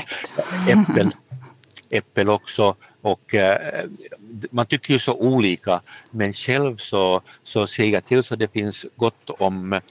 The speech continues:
Speaker 2: vissa sorter i min kyl inför vintern. Och, eh, eh, Pekka är en sån sort, det är en, en, eh, sen höstsort. Eh, Pekka är ett, eh,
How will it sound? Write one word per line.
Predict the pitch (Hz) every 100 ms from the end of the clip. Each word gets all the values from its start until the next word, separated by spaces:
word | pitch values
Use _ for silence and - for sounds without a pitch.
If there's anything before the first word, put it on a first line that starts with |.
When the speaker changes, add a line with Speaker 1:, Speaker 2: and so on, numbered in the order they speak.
| - -
Speaker 2:
vissa | 110 -
sorter | 107 104 - - 98
i | 95
min | 95 90
kyl | - 110 104 101
inför | 101 90 - 92
vintern. | 87 85 - 123 127 - - - -
Och, | 95 _ 113
eh, | 98 92 _ - -
eh, | - 92 90 -
Pekka | - 98 _ - 127 120 -
är | 120
en | 110
sån | - 110 107
sort, | - 117 120 _ - -
det | 101
är | 98 98
en, | 95 95 95 - - - -
en, | 98 90
eh, | 90 92 101
sen | - 123 90 92
höstsort. | 110 113 - - 131 123 _ - - _ - - -
Eh, | 104 101
Pekka | 107 - -
är | 104 95 90
ett, | -
eh, | 98